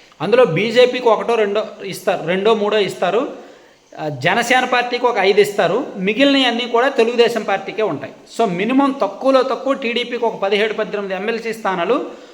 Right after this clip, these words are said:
రెండు వేల ఇరవై ఏడులో దక్కే అవకాశం ఉంది. కాబట్టి అప్పుడు అవకాశం ఇస్తాంలే అని చెప్పి పార్టీ ఆఫీస్ నుంచి వీళ్ళందరికీ ఆ, దేవినేని ఉమ గారికి, వర్మ గారికి, వీళ్ళందరికీ కూడా ఫోన్లు చేసి కాస్త బుజ్జ-, బుజ్జగిస్తున్నారు, నచ్చ చెప్తున్నారు అనమాట.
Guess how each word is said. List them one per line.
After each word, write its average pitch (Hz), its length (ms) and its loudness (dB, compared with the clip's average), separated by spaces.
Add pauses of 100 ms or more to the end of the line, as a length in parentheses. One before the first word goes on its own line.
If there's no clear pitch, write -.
(140)
రెండు 220 180 4
వేల 254 140 6
ఇరవై 240 340 0
ఏడులో 220 300 4
దక్కే 190 280 0
అవకాశం 165 480 -2
ఉంది. 117 160 -12 (240)
కాబట్టి 214 680 0 (200)
అప్పుడు 294 340 4
అవకాశం 233 500 2
ఇస్తాంలే 208 520 0
అని 196 140 -2
చెప్పి 233 440 -4
పార్టీ 220 300 2
ఆఫీస్ 202 420 -2
నుంచి 190 220 -8
వీళ్ళందరికీ 190 640 0 (540)
ఆ, 151 140 -2
దేవినేని 190 420 2
ఉమ 180 180 -2
గారికి, 175 380 -2
వర్మ 165 320 2
గారికి, 170 340 0
వీళ్ళందరికీ 165 480 -4
కూడా 170 240 -4
ఫోన్లు 180 320 -4
చేసి 170 300 -6
కాస్త 185 540 -4
బుజ్జ-, 151 440 -6
బుజ్జగిస్తున్నారు, 160 720 -6
నచ్చ 160 340 -6
చెప్తున్నారు 151 380 -6
అనమాట. 135 320 -6